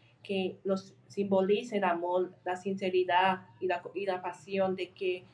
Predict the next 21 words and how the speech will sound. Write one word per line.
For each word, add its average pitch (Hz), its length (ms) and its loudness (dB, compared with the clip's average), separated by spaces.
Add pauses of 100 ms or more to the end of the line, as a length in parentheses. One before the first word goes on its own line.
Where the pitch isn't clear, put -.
(220)
una 208 320 0
persona 220 360 -2
con 214 140 0
autismo 208 420 -2
hay 190 100 -2
que 190 160 -6
tener 190 420 0
que 185 160 -4
mostrarle 175 640 0
la 170 60 0
aceptación 202 840 0 (540)
y - 140 -6
también 226 400 2 (160)
el 214 140 -4
esfuerzo 240 840 -4 (380)
de 208 160 -8
que 202 220 -8
uno 247 360 -8
puede 226 240 -4
seguir 220 300 -10
adelante, 190 680 -6